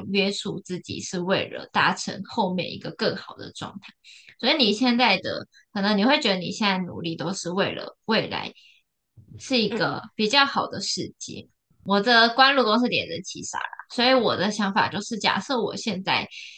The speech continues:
Speaker 1: 此时此刻我努力是为了我之后不要那么辛苦，你可以把它理解成，
Speaker 2: 嗯。
Speaker 1: 就是我现在的努力是为了，我现在自律，我现在所做的一切是为了打造出你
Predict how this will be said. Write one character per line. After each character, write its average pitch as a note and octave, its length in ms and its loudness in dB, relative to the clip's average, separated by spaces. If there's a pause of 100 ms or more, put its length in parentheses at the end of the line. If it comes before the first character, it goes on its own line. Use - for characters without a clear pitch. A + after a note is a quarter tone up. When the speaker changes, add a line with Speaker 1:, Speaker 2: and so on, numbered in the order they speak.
(500)
Speaker 1:
此 A#3+ 260 0
时 D4+ 220 0
此 B3+ 260 2
刻 B3+ 320 4
我 G3+ 200 6
努 G3+ 220 0
力 G#3+ 180 2
是 G#3+ 220 -2
为 G#3+ 200 4
了 C3+ 160 0
我 - 120 -4
之 - 120 -10
后 F3+ 140 2
不 F3+ 80 -4
要 C#2 160 0
那 G#2 60 -6
么 - 120 -8
辛 - 260 -12
苦， - 120 -18 (1080)
你 G3 160 -2
可 C4 100 6
以 B3+ 60 6
把 F#3 220 6
它 F#3 40 0
理 F3+ 160 -6
解 - 200 -6
成， - 180 -8
Speaker 2:
嗯。 - 300 -10
Speaker 1:
就 G3+ 160 -2
是 G#3 120 -2
我 G3+ 280 0
现 A3 200 0
在 G3 220 2
的 E3+ 100 -6
努 - 80 -14
力 C3 200 -6
是 E3+ 240 -6
为 E3 260 0
了， D2+ 220 -8
我 G#3 100 0
现 A#3 100 2
在 C#4+ 220 4
自 B3 300 0
律， G#3+ 120 0
我 G3 140 0
现 G#3+ 180 0
在 A3 60 0
所 A3 220 -8
做 G3 160 -4
的 D3 100 -4
一 - 80 -10
切 - 300 -8
是 G3+ 160 -8
为 G3+ 180 0
了 - 160 -4
打 - 240 0
造 G3 260 2
出 F3+ 220 -8
你 F3+ 240 -8